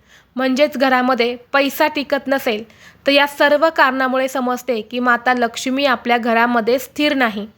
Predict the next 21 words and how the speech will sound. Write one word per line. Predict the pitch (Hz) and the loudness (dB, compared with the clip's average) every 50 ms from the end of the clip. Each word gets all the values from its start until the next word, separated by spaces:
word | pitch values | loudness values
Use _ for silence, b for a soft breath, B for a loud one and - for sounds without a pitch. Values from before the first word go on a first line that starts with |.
| B B B B B B B B B B | B B B B B B B B B B
घरामध्ये | 233 285 285 302 302 311 302 320 320 330 320 294 | 2 4 4 4 4 4 2 2 2 2 0 0
लक्ष्मी | 294 277 285 - - 320 294 285 294 | -2 -4 -4 -6 -8 -6 -4 -4 -2
नांदणे | 285 277 262 247 254 226 262 254 254 233 202 214 226 B B B B B B B - | -2 0 0 0 0 0 -2 -2 -2 -2 -4 -6 -10 B B B B B B B -4
फक्त | 285 285 - - - - 302 302 - | -4 -4 -4 -4 -2 0 0 2 2
पैसाच | 294 285 285 262 - - 311 311 - - | 2 2 2 0 0 0 -2 -2 0 -4
असणे | 285 254 - - 262 240 240 - | -6 -6 -6 -4 -4 -4 -4 -4
असं | - 262 - - 302 294 | -6 -6 -2 0 -2 0
होत | 254 285 277 269 - | 0 0 -2 -2 0
नाही, | 262 262 240 233 226 220 - | -2 -2 -2 -2 -4 -4 -4
तर | 262 262 | -4 -2
घरामध्ये | 240 233 262 254 247 247 247 262 233 226 220 226 - - | -2 -2 0 0 0 2 2 0 0 0 0 -2 -2 -2
एक | - 247 294 285 - | 0 0 0 0 -2
प्रकारची | - 269 254 254 254 240 247 247 - 233 214 202 208 b b b b b b | -2 -2 -2 0 2 0 0 0 -4 -6 -8 -8 -8 b b b b b b
सुख, | - - - 294 285 269 254 240 - - | -12 -6 -4 -2 -2 -2 -2 -4 -6 -6
शांती, | - - 269 247 262 269 269 - 294 277 277 | -2 0 2 2 2 2 0 -4 -4 -6 -4
समृद्धी | - - 269 247 233 226 254 233 208 254 262 - - | -4 -4 -2 -2 -2 -2 -2 -2 -2 -2 -4 -2 -4
असणे | 247 233 - - 247 254 | -6 -4 -2 -2 -2 -2
सुद्धा | 247 - 269 220 208 220 214 220 240 254 - _ - | 0 -2 -4 -2 0 0 0 0 0 -4 -10 _ -10
तितकंच | 247 226 - - - - 294 294 294 - | -10 -10 -12 -8 -2 0 0 0 0 0
महत्त्वाचं | 269 254 240 240 233 226 240 233 220 214 - 233 | -2 -2 0 -2 -4 -2 0 0 0 0 0 -2
आहे. | 214 196 208 208 | -2 -2 -4 -10